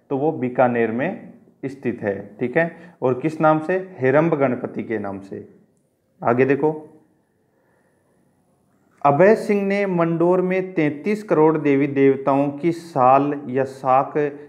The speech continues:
बनवाई थी, ठीक है। तो ये भी आपको याद रखना है कि मंडोर में भी तैंतीस करोड़ देवी देवताओं की साल है और बीकानेर में मंदिर है, ठीक है, याद रखना। बीकानेर में तो अनूप सिंह ने बनाया और मंडोर में अभय सिंह ने,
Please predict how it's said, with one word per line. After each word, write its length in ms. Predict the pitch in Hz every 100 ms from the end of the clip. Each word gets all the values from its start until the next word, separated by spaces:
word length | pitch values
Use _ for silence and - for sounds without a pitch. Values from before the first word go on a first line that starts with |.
| _
बनवाई 480 | 123 127 123 113 107
थी, 500 | 107 113 104 95 - -
ठीक 200 | 113 135
है। 140 | 147 143 - - _
तो 500 | 123 127 127 127 127 127
ये 200 | - 143
भी 140 | 160 175
आपको 320 | 139 123 139
याद 280 | 120 117 117
रखना 280 | 123 127 131
है 380 | 135 139 139 - - _
कि 100 | 139
मंडोर 540 | 120 131 156 156 165
में 160 | 170 180
भी 140 | 175
तैंतीस 520 | 180 160 143 - 165 -
करोड़ 340 | 147 139 143
देवी 320 | 135 131 127
देवताओं 560 | 131 131 127 127 127 131
की 200 | 131 160
साल 380 | 156 110 104 104
है 300 | 101 92 - - _ _ 143
और 420 | 131 131 127 -
बीकानेर 680 | 123 135 139 147 147 151 151
में 480 | 156 175 175 - - _
मंदिर 440 | 135 120 104 110 104
है, 400 | 104 101 90 -
ठीक 180 | 127 123
है, 240 | 165 165 -
याद 220 | 123 117
रखना। 400 | 113 120 113 110 - - - _ _ _ _ _ -
बीकानेर 500 | 131 143 165 165 170
में 180 | 170 170
तो 100 | 175
अनूप 300 | 143 147 156
सिंह 240 | - 170
ने 80 | 165
बनाया 400 | 160 165 160 165
और 220 | - 143
मंडोर 460 | 131 131 139 143 143
में 440 | 143 170 - -
अभय 280 | 151 139 120
सिंह 300 | 117 117 104
ने, 220 | 98 92